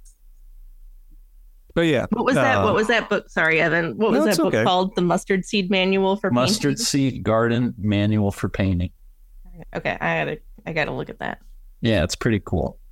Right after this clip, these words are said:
Speaker 2: I'm gonna let my cat out of the room. Please hold.
Speaker 3: All right.
Speaker 1: Okay.
Speaker 2: Keep talking.
Speaker 1: No, it'll be a good pause for a second so our brains can all, uh, seep back down into the, the containers that they were in originally.
Speaker 3: Yeah, my
Speaker 1: <laughs>
Speaker 3: vessel.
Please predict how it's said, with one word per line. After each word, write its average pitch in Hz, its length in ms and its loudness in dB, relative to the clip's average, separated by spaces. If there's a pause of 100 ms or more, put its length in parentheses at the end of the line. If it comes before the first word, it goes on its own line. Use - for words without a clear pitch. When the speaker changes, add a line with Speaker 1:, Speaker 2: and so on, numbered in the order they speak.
(480)
Speaker 2:
I'm - 80 -8
gonna 185 160 0
let 180 100 0
my 175 120 0
cat 170 260 -2
out 151 160 2
of 156 60 2
the 160 100 0
room. 156 240 0
Please - 400 -6
hold. 135 120 0
Speaker 3:
All 123 120 2
right. 107 160 0 (180)
Speaker 1:
Okay. 202 300 2
Speaker 2:
Keep - 100 -12
talking. 175 380 -4 (800)
Speaker 1:
No, 147 140 2
it'll 160 120 2
be 160 160 2
a 147 60 2
good 131 240 0
pause 113 320 0
for 110 120 -2
a 98 60 -2
second 101 320 -2
so 101 140 -2
our 98 100 0
brains 101 380 0
can 101 120 -2
all, 95 420 0
uh, 92 360 0 (760)
seep - 360 -2
back 110 240 0
down 110 240 2
into 101 340 2
the, 92 300 2 (300)
the 113 80 -2
containers 104 480 0
that 98 100 -2
they 98 100 0
were 92 220 0
in 92 200 -2 (340)
originally. 95 480 -2
Speaker 3:
Yeah, 107 180 2 (320)
my 113 240 2
Speaker 1:
<laughs> - 0 -
Speaker 3:
vessel. 117 600 -2